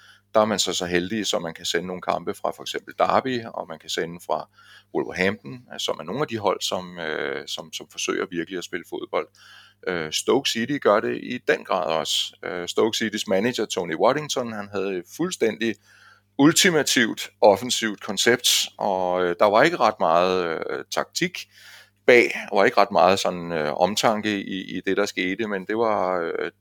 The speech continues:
øh, et spørgsmål om at, øh, give, øh, de kreative spillere, som han rådede over, den frihed til at gå ud og rulle deres, øh,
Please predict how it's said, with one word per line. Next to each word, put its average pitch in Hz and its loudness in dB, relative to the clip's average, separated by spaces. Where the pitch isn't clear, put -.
øh, 90 -4
et - -14
spørgsmål 107 2
om 95 2
at, 104 0
øh, 90 -6
give, 139 -4
øh, 95 -6
de 113 -12
kreative 107 4
spillere, 110 0
som 92 -6
han 156 2
rådede 113 2
over, 95 2
den - -14
frihed 147 2
til 98 -4
at 98 -4
gå 107 0
ud 104 -2
og - -4
rulle 87 -4
deres, 104 2
øh, 85 -6